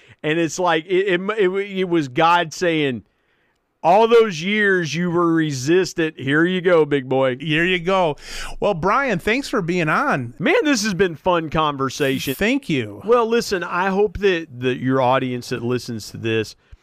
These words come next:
Speaker 1: reach out, connect with me. I'm on LinkedIn at Brian Sexton N B A. It's B R I A N. My last name is S E X T O N, and I've got the, the,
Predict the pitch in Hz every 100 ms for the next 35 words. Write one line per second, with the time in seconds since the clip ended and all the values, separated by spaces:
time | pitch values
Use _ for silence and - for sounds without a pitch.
0 | _ _ _ 220 220 185 254 370 - 185
1 | 208 - 190 196 185 165 135 131 123 127
2 | 170 180 175 180 170 151 151 147 151 147
3 | - 131 127 120 120 127 139 143 143 -
4 | 139 - - 143 127 131 131 127 113 117
5 | - 123 127 135 139 139 135 143 139 156
6 | 117 110 117 127 _ _ - _ 110 120
7 | 120 120 117 127 117 110 120 - 127 117
8 | - 127 120 117 117 113 110 117 123 120
9 | 120 - 117 110 107